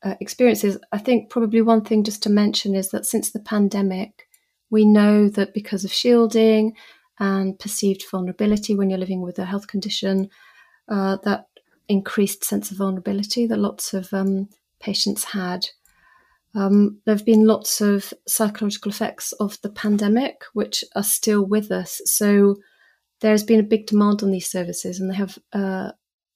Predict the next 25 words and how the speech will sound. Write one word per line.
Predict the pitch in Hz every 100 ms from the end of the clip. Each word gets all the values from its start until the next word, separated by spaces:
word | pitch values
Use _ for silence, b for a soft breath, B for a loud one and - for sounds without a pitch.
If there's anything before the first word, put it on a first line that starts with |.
| -
they | 196
have | 208
long | 208 202
waiting | 190 196 - 190
lists. | 180 175 -
So | 190
I |
think | 208 214
it's | -
just, | - 202 - -
just | 220 208
being | 233 208
realistic. | 202 196 196 196 - 185 165
It's | - -
something, | 202 - - 185 185 _ b b b b b _
um, | - 190 190 190
to | - -
be | 196
aware | 190 190 196 196 202
of. | 214 233 - - _ _ _ _ _ -
And | 214 208
if | 240
anybody | 269 254 240 233
does | 214 233 233 220
need | 214 214 214 208